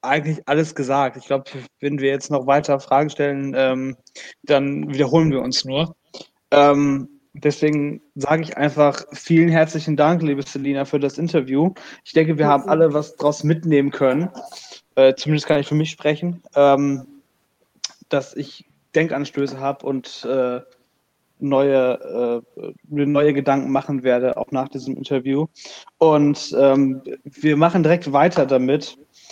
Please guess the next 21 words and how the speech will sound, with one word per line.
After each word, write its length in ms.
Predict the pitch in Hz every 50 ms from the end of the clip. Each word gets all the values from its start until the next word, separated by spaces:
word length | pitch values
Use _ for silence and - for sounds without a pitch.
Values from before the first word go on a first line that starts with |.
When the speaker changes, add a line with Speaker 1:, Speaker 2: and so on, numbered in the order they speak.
| - - _ _ _ _ _ -
Speaker 1:
ähm, 540 | 147 143 139 135 135 135 127 135 127 117 95 - _ _ _ _ _ _ -
Bands 340 | 156 143 147 156 160 156 -
eine 160 | 131 143 135
Plattform 400 | - - 160 156 - 139 135 139
zu 160 | - 151 143
geben, 460 | 123 139 135 135 139 139 147 143 135
die 260 | 135 139 143 143 135
diese 220 | 127 139 135 156 156
vielleicht 240 | 160 151 135 135 -
sonst 200 | 143 139 139 -
nicht 200 | 165 175 170 -
bekommen, 540 | 156 - - 131 123 131 143 139 139 139 135
und 100 | 135 -
zwar 200 | - 135 127 120
eine 220 | 127 131 131 123 135
weitere 540 | 147 147 156 - 147 131 135 131 131 135 131 - - - -
B-I-P-O-C-Band, 1700 | - 147 147 143 135 - - - 131 131 131 139 143 - - 135 131 127 131 - - 143 151 151 143 - 127 127 131 135 147 147 - - _ _ _ _ _ _ _ _ _ _ _ _ -
ähm, 500 | 143 143 135 131 131 127 123 127 123 107 -
namens 520 | - 135 131 135 139 143 147 143 131 127 135
The 80 | 139
Muslims. 760 | 143 147 151 165 165 165 147 143 143 165 208 - - - _